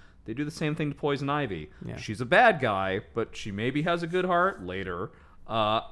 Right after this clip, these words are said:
Speaker 1: and she's obsessed with plants. Oh, she's crazy and weird, too. Uh, Red Claw, we don't even have to talk about.
Speaker 2: Red Claw's bad.
Speaker 1: Okay, uh, we could probably skip over Francine Langstrom.
Speaker 2: Yep.
Speaker 1: Um, unless we're gonna count, like, Leslie Tompkins, which we're not really. We're just talking about heroes and villains. She's just kind of like a side ally character.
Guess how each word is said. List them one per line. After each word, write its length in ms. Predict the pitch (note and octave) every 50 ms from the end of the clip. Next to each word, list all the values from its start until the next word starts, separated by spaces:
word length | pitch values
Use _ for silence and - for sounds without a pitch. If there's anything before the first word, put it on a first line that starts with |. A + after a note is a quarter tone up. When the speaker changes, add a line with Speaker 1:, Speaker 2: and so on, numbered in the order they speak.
| - -
Speaker 1:
and 140 | F3 D#3+
she's 240 | - - C#4 B3 C#3+
obsessed 360 | A#2+ G2 - - B2+ B2 - -
with 140 | D#3+ D#3+ -
plants. 540 | - B3 A#3 F#3+ C3 F#2+ - - - - -
Oh, 360 | A3+ A#3 G#3 E3 A#2+ G#2 F#2+
she's 260 | - - B3 A#3 - -
crazy 400 | - - G#2 G2 G2+ G#2 B2+ C#3
and 140 | C#3+ D3
weird, 260 | D3+ D#3+ D#3+ D#3+ D#3+ -
too. 300 | B3 B3+ E3+ G#2 E2+ - - - - - - - _ - -
Uh, 320 | D3+ E3+ F3+ F3 F3 - - - - - - - -
Red 260 | A#2 A#2 A#2 G2+ -
Claw, 260 | - C3+ B2 C3 C#3
we 120 | C#3 C#3+
don't 100 | C3+ C3
even 120 | C3+ C3 C3+
have 140 | C3+ C3+ -
to 60 | D3+
talk 300 | - - C3 F2 E2+ -
about. 360 | F#2+ E2 F2+ E2+ E2+ G#2+ C#3+
Speaker 2:
Red 120 | C#3 C#3+ C#3
Claw's 240 | C3+ C3+ C3+ B2 -
bad. 240 | C3 B2 A2+ -
Speaker 1:
Okay, 500 | G#2+ G#2 - A#2 G#2+ G2 G2 G#2+ A#2 - - -
uh, 400 | G#2 G#2 G2+ G2+ G2+ G2 G2 - - G2
we 60 | A2+ A2
could 120 | - -
probably 300 | - B2+ A#2 A2 A#2+ A#2+
skip 260 | - - B2+ - -
over 180 | A#2+ A#2 G#2+ A#2+
Francine 460 | - - A#2 A2+ A2 - C3 B2 A#2+
Langstrom. 580 | A2 F2 E2 E2 D#2+ - - E2+ E2 F2+ A2+ B2+
Speaker 2:
Yep. 140 | C3 C3 - - - - - - - - - -
Speaker 1:
Um, 560 | A#2 A2+ A2+ A2+ A2+ A2+ A2 A2 A2 A2 - - - - - -
unless 280 | B2+ C3 D#3 G3 - -
we're 60 | F#3
gonna 160 | F#3 F3+ E3+
count, 240 | - - D#3+ D#3 D3
like, 180 | C#3+ C3 B2+
Leslie 380 | B2 B2+ B2+ B2 - - C#3 B2
Tompkins, 680 | - - D3 D3+ D#3+ D#3+ D#3+ - A2+ G2+ G#2 A2+ - -
which 160 | A2+ - -
we're 80 | A2+
not 280 | G#2+ A2 A2 A2+ - F#2+
really. 300 | A2+ A#2 G#2 F2+ F#2 F#2+
We're 100 | G2+ G#2+
just 100 | G2+ -
talking 220 | - G2+ G2 A2 G2
about 120 | F#2 F#2
heroes 280 | - A2+ G#2 F#2 F2 F2
and 120 | F2 E2+
villains. 340 | F2 F#2 D#2+ D#2+ F2 G2 G2
She's 160 | - F2+ F2+
just 140 | E2+ - -
kind 120 | F2+ F2
of 60 | E2+ D#2+
like 140 | D#2+ D#2+
a 40 | E2
side 340 | - - G#2 F#2 F2+ F2+ F2
ally 320 | E2+ F2+ G#2 F#2+ E2 D#2 D2+
character. 560 | - F2 D#2+ D#2 D2+ E2 - F#2+ G2 G#2